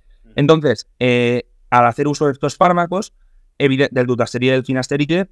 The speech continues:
Speaker 2: estás reduciendo esa señal inhibitoria que ejerce la D H, el D H T sobre la glándula mamaria. Entonces, al haber una regulación entre los estímulos de crecimiento y los estímulos de inhibición,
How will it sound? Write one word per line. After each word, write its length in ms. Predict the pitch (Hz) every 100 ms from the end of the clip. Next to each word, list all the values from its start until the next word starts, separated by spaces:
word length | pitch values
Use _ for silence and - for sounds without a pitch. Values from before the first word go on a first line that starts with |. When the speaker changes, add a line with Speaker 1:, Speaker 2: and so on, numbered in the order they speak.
| -
Speaker 2:
estás 320 | 147 156 139
reduciendo 640 | 160 160 143 165 165 170 175
esa 160 | 160
señal 260 | 147 151 156
inhibitoria 500 | 156 156 147 165 170
que 100 | 160
ejerce 300 | 165 160 135
la 100 | 110
D 100 | 123
H, 180 | 131 -
el 160 | 117 110
D 100 | 135
H 220 | 135 143
T 260 | 139 160 - _ _ _
sobre 240 | 165 147
la 80 | 139
glándula 340 | 131 139 147
mamaria. 360 | 123 113 120 101
Entonces, 280 | 101 135 -
al 100 | 135
haber 160 | 127 139
una 220 | 156 156
regulación 640 | 143 156 143 - 165 117 _ _ _ -
entre 220 | 139 139
los 120 | 131
estímulos 340 | 135 147 151
de 80 | 147
crecimiento 540 | 143 135 151 156 143 120
y 40 |
los 160 | 123 -
estímulos 320 | 139 135 135
de 80 | 139
inhibición, 520 | 143 143 165 160